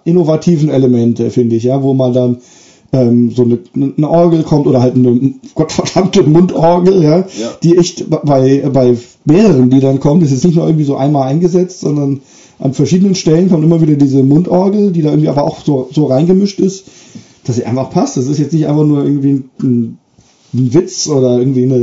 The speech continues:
Speaker 1: äh, äh, finde ich, sondern das
Speaker 2: Ja.
Speaker 1: fügt sich echt richtig gut ein und genauso dann auch, äh, also immer wieder auch mal so, ähm, ja, wo ich gar nicht sicher bin, ob das jetzt irgendwie dann ein, irgendwie ein Becken ist, was irgendwie nochmal durch einen Verzerrer läuft oder ob's irgendwie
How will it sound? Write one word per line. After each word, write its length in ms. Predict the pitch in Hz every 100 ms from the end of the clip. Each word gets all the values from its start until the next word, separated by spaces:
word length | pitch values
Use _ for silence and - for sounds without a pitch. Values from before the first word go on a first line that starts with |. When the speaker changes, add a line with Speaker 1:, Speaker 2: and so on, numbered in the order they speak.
| 117 117
Speaker 1:
äh, 260 | 120 117 127 - 123 131
äh, 40 |
finde 220 | 139 123
ich, 80 | 120
sondern 260 | 131 127 123
das 200 | 123 - 127
Speaker 2:
Ja. 160 | 127 _ _ -
Speaker 1:
fügt 280 | - 240 -
sich 220 | 175 -
echt 220 | 196 -
richtig 300 | 170 - -
gut 160 | 165 -
ein 360 | 147 185 190 - - - -
und 100 | 143
genauso 380 | 135 135 156 165
dann 200 | 151 151
auch, 340 | 143 147 - - -
äh, 120 | - - - -
also 180 | 143 143
immer 220 | 160 156
wieder 160 | 156
auch 100 | 147
mal 160 | 139 135
so, 360 | 147 139 131 - - - - _ -
ähm, 560 | 135 123 123 120 120 113 _ _ -
ja, 380 | - 120 120 131 127
wo 440 | 117 139 127 -
ich 60 | 127
gar 120 | 139
nicht 100 | 143
sicher 220 | 180 180
bin, 120 | 147
ob 80 | 135
das 140 | 127 123
jetzt 140 | 131
irgendwie 320 | 143 151 143
dann 200 | 135 135
ein, 320 | 135 131 127 123
irgendwie 220 | 135 135
ein 420 | 135 127 131 127 120
Becken 340 | 214 - 185
ist, 140 | 175
was 160 | 160 147
irgendwie 180 | 151 143
nochmal 180 | 139 131
durch 100 | 127
einen 80 | 135
Verzerrer 480 | 127 - 156 202
läuft 380 | 190 185 196 196
oder 120 | 160
ob's 140 | 151 -
irgendwie 480 | 156 151 147 143